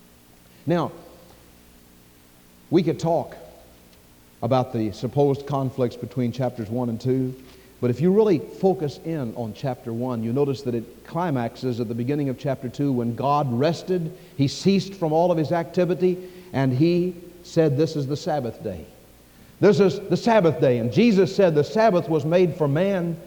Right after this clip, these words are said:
not man for the Sabbath." And then in chapter two, God focuses in on man.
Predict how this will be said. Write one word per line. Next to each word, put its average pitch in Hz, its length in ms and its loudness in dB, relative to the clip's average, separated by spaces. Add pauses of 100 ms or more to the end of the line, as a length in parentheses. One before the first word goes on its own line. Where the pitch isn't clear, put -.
(120)
not 156 260 0
man 170 340 0
for 175 120 -8
the - 100 -2
Sabbath." 147 400 -4 (520)
And 185 140 6
then 262 80 8
in 262 100 4
chapter 240 340 2
two, 233 260 2
God 202 340 4
focuses 226 680 2
in 226 260 4
on 220 240 4
man. 135 520 2